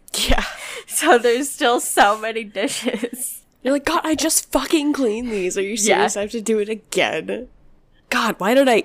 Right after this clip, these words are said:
Speaker 1: eat?"
Speaker 2: <laughs>
Speaker 1: God damn it.
Speaker 2: Being an adult sucks.
Speaker 1: <sighs> Ah.
Speaker 2: Also, I
Speaker 1: Anyway.
Speaker 2: wish I had a dishwasher. <laughs> I just wish I had
Speaker 1: Oh.
Speaker 2: a dishwasher.
Speaker 1: Man, I also wish you had a dishwasher. That is the one thing that Jeff and I are absolutely not willing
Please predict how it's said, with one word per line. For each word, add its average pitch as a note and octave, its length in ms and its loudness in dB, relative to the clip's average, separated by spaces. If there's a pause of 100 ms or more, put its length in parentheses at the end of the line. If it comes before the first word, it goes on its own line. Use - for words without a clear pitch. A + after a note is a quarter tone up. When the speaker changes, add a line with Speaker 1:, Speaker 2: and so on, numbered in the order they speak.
(100)
Speaker 1:
eat?" A3 440 -6 (160)
Speaker 2:
<laughs> E4+ 100 2 (920)
Speaker 1:
God G#3+ 240 -10 (140)
damn F#3 220 -4
it. F#3 40 -8
Speaker 2:
Being B3+ 300 0
an C#4 80 2
adult G3+ 440 2
sucks. - 920 0
Speaker 1:
<sighs> - 60 -8
Ah. - 480 0 (840)
Speaker 2:
Also, F3+ 300 4
I - 20 6
Speaker 1:
Anyway. G#3+ 180 4
Speaker 2:
wish G3 240 0
I F#3+ 60 4
had E3+ 140 2
a D3+ 60 -6
dishwasher. - 720 -6 (120)
<laughs> - 100 -10
I - 140 -4
just - 360 -6
wish C4 240 -2
I A3+ 60 6
had F3+ 240 4
Speaker 1:
Oh. D#3+ 140 0
Speaker 2:
a E3+ 80 -4
dishwasher. - 640 -8 (140)
Speaker 1:
Man, G3+ 260 4
I G#3 100 4
also F#3 380 2
wish D3+ 220 0
you D#3 80 -4
had C#3+ 160 -2
a - 80 -14
dishwasher. D3 580 -4
That D#3+ 180 -4
is F#3+ 180 -2
the F3+ 80 0
one D#3 240 0
thing D3 280 -2
that C3+ 160 -2
Jeff B2+ 240 -2
and C#3+ 100 -4
I D3 140 0
are C#3 160 0
absolutely C#3 720 -2
not B2+ 360 -4
willing C3+ 500 -6